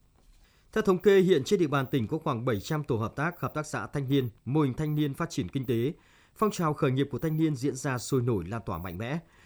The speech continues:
Nhiều bạn trẻ đã mạnh dạn khởi nghiệp, phát triển kinh tế ngay trên mảnh đất quê hương, góp phần thay đổi tư duy sản xuất và tạo sinh kế bền vững. Nhằm tạo điều kiện cho thanh niên hiện thực hóa ý tưởng, tỉnh đoàn Bắc Ninh đã hỗ trợ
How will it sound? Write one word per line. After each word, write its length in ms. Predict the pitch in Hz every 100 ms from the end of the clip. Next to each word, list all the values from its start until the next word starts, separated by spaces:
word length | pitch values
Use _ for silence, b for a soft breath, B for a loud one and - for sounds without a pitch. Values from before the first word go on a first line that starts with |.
| B
Nhiều 140 | 135 160
bạn 180 | 156
trẻ 180 | - 139
đã 120 | 110
mạnh 180 | 170 131
dạn 200 | 107 113
khởi 180 | - 117
nghiệp, 260 | 107 113 -
phát 160 | 185 -
triển 220 | 147 95
kinh 200 | 147 135
tế 80 | 120
ngay 320 | 123 147 151
trên 260 | - 147 135
mảnh 140 | 90
đất 140 | 127 -
quê 120 | 123
hương, 200 | 127 120 - B B -
góp 140 | 202
phần 140 | 160
thay 140 | 147 185
đổi 160 | 151
tư 180 | - 165
duy 220 | 151 156
sản 220 | 147 123 87
xuất 260 | 175 180
và 120 | 117
tạo 180 | 110 110
sinh 180 | - 113
kế 160 | 107 95
bền 160 | 98
vững. 240 | - 131 180 - b b b b
Nhằm 180 | 110 151
tạo 160 | 147 143
điều 100 | 135
kiện 240 | 151 123
cho 120 | 117
thanh 180 | 170 165
niên 240 | 160 160 147 _
hiện 160 | 160 135
thực 120 | 135
hóa 140 | 110 107
ý 140 | 131
tưởng, 260 | 165 113 78 B B B B
tỉnh 160 | - 147
đoàn 220 | 151 147
Bắc 140 | 180 165
Ninh 240 | 165 160
đã 80 | 143
hỗ 160 | 147
trợ 320 | 165 175 113